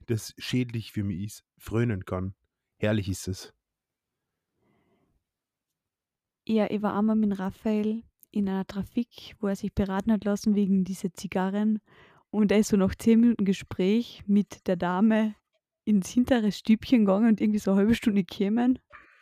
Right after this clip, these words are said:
Speaker 1: Das nennt sich Humidor.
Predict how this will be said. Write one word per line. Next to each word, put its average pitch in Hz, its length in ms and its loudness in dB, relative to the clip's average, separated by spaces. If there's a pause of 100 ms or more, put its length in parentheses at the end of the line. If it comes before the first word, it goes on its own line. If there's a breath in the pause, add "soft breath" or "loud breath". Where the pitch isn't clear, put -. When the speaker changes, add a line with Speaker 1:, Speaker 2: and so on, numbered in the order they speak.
(960 soft breath)
Speaker 1:
Das 123 160 -6
nennt 143 180 -2
sich 151 180 -4
Humidor. 135 720 4